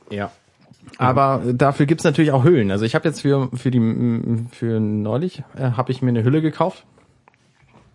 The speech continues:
Ähm, für mein Telefon, weil ich mir dachte,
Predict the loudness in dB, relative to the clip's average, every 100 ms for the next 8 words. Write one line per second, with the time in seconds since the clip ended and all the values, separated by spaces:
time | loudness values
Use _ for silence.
0 | _ _ _ -2 2 4 4 4 2 -2
1 | -10 _ -8 0 2 4 2 0 0 2
2 | 2 2 2 2 0 0 0 0